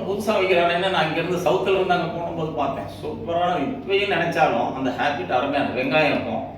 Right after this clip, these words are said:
எல்லாமே இருக்கும். ஒரு எலுமிச்சை பழமும் வச்சிருவான். பிழிஞ்சு விட்டு நீங்க சாப்பிட்டீங்கன்னா, எலுமிச்சை பழம் வந்து உங்க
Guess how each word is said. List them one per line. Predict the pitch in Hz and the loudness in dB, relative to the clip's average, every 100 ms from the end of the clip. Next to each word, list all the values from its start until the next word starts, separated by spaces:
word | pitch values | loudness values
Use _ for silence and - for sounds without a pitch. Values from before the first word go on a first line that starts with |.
| - - - - - - - - - - | -14 -18 -18 -18 -18 -18 -18 -18 -6 2
எல்லாமே | 185 208 214 185 | 4 6 6 4
இருக்கும். | - - - 143 143 | 4 -2 -6 -6 -2
ஒரு | 160 180 | 2 4
எலுமிச்சை | 220 226 220 | 4 4 2
பழமும் | 190 190 | 2 2
வச்சிருவான். | 180 151 131 - - - - - - - | 0 0 -2 -4 -6 -14 -16 -18 -18 -4
பிழிஞ்சு | 151 208 220 | 0 2 2
விட்டு | 196 190 | 2 2
நீங்க | 180 170 | 2 2
சாப்பிட்டீங்கன்னா, | 147 170 165 143 123 - - - - - - - 127 | 2 2 2 2 2 2 -2 -8 -14 -18 -18 -4 0
எலுமிச்சை | 190 226 220 | 2 4 4
பழம் | 196 196 | 6 6
வந்து | 190 226 226 | 6 4 4
உங்க | 180 | 4